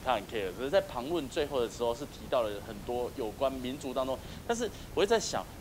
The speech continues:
民族跟部落这件事情的关系是如何，也就是说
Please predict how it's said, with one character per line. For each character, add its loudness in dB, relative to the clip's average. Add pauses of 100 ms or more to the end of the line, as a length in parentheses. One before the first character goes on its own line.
民 4
族 -2
跟 2 (160)
部 0
落 4
这 -2
件 -2
事 -6
情 -8 (420)
的 -2 (100)
关 2
系 -10 (440)
是 -6 (220)
如 -2
何， 0
也 0
就 6
是 4
说 12